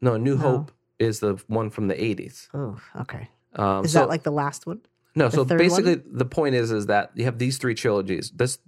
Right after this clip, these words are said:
Speaker 1: the most recent trilogy,
Speaker 2: Right.
Speaker 1: the first three films.
Speaker 2: Mm-hmm.
Speaker 1: The first film they s-, felt was too much like the old films.
Speaker 2: I
Speaker 1: And
Speaker 2: thought that was supposed to be a good thing.
Speaker 1: Right, but then the second one wasn't enough like the old film, so
Speaker 2: Jesus
Speaker 1: you can't,
Speaker 2: Christ,
Speaker 1: you
Speaker 2: you
Speaker 1: can't
Speaker 2: can't please
Speaker 1: win.
Speaker 2: anybody.
Speaker 1: Yeah, so that's,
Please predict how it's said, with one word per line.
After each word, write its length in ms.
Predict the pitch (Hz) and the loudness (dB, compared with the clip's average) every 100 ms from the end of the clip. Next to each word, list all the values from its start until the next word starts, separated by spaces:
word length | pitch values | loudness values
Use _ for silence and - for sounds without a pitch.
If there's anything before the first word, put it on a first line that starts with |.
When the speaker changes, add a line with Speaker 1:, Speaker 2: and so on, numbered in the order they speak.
| - | -8
Speaker 1:
the 60 | 120 | -2
most 220 | 123 - | 0 0
recent 260 | 139 135 107 | -4 -4 -2
trilogy, 320 | 110 87 160 | 0 0 0
Speaker 2:
Right. 240 | 143 139 | 2 2
Speaker 1:
the 60 | 196 | 0
first 300 | - 117 - | 0 -2 -2
three 180 | 123 117 | -4 -4
films. 440 | 101 82 - 117 165 | -4 -6 -8 -12 -12
Speaker 2:
Mm-hmm. 280 | 156 156 175 - _ | -8 -8 -8 -12 _
Speaker 1:
The 60 | - | -4
first 260 | - 190 - | 2 2 2
film 160 | 139 | 2
they 60 | 123 | 2
s-, 120 | 117 | -2
felt 280 | - 135 110 | -2 0 0
was 140 | 113 | -2
too 240 | - - 165 | -6 -2 0
much 280 | 135 113 - | 0 -2 -4
like 140 | 98 | -4
the 100 | 107 | 0
old 200 | 104 104 - | 2 0 -2
films. 460 | 92 67 110 - _ _ - | -6 -6 -10 -14 _ _ -4
Speaker 2:
I 60 | |
Speaker 1:
And 80 | 113 | -2
Speaker 2:
thought 140 | 190 - | -2 -2
that 100 | 180 | -4
was 120 | 170 | -4
supposed 220 | - 170 | -8 -6
to 60 | 165 | -6
be 20 | |
a 80 | - | -8
good 120 | - | -10
thing. 160 | 147 - _ - | -10 -12 _ 2
Speaker 1:
Right, 220 | 123 85 | 2 2
but 140 | - 117 | -2 0
then 100 | 113 | 2
the 80 | 107 | 2
second 320 | 208 208 135 | 0 0 0
one 200 | 123 113 | 2 2
wasn't 300 | 120 127 113 | 0 2 0
enough 320 | 110 135 190 | 2 2 0
like 160 | 113 104 | -4 -2
the 100 | 101 | 0
old 180 | 95 - | 0 0
film, 160 | 101 | -4
so 120 | 101 113 | -2 -2
Speaker 2:
Jesus 200 | 104 139 | 0 2
Speaker 1:
you 60 | |
can't, 100 | 131 | 2
Speaker 2:
Christ, 180 | 151 143 | 0 -2
Speaker 1:
you 60 | 120 | 0
Speaker 2:
you 60 | |
Speaker 1:
can't 200 | - - | 2 2
Speaker 2:
can't 20 | |
please 240 | 110 127 - | 4 2 4
Speaker 1:
win. 40 | 160 | 2
Speaker 2:
anybody. 360 | 156 151 156 160 | 2 0 0 0
Speaker 1:
Yeah, 220 | 107 80 | 0 -2
so 160 | - 110 | -2 0
that's, 340 | 117 117 - | 0 -2 -8